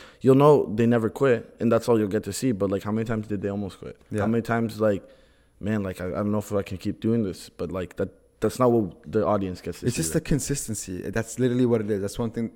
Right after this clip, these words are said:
Speaker 2: that I learned. Like, it's just consistency, bro. Consistency, consistency. That's it. That's all. The name of the game is consistency.
Speaker 1: Yeah.
Speaker 2: That's it.
Speaker 1: Yeah.
Speaker 2: P-, ap-, apply that to everything in your life, bro.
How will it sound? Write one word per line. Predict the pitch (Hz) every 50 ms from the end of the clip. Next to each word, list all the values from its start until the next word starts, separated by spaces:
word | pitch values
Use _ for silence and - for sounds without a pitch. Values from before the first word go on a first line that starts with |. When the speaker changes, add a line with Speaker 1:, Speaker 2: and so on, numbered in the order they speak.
| - -
Speaker 2:
that | 92 110 107 98 82
I | 92 104
learned. | 107 104 104 101 95 92 90
Like, | 95 92
it's | - 101 -
just | 120 120 - -
consistency, | - 107 98 - - - 113 104 - - 95 90 - - 87
bro. | 85 - 90 85 85 - _
Consistency, | _ - 92 92 - 117 110 - - 117 107 - - 110 101
consistency. | - 101 95 - - 104 - - - 101 - - -
That's | 98 98 - -
it. | - 104 - -
That's | - - - - _
all. | 110 110 107 117 110
The | 113 113
name | 117 117 123 127
of | 117
the | 113
game | 95 107 101 101 101
is | 98
consistency. | - 101 95 - 92 95 90 - - -
Speaker 1:
Yeah. | 120 127 120 95 - - - -
Speaker 2:
That's | - - 127 -
it. | 202 - - - - - - -
Speaker 1:
Yeah. | 135 143 127
Speaker 2:
P-, | 123 -
ap-, | 139 143 139 -
apply | 131 - 156 156 170
that | 170 165 170
to | - - - -
everything | 120 139 139 143 139 - 139
in | 135 127
your | 120 113
life, | 104 107 117 107 -
bro. | - - -